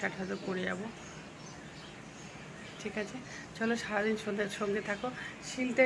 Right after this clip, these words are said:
এই জন্যই উঠাইনি যে শিম বাটা করবো, ওই জন্য রেখেছি যে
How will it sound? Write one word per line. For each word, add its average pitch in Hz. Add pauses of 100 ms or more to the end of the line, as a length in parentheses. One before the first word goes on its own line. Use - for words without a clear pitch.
এই 220
জন্যই 247
উঠাইনি 240 (160)
যে 226 (400)
শিম 233 (100)
বাটা 208
করবো, 180 (100)
ওই 185
জন্য 196 (120)
রেখেছি 180 (560)
যে 214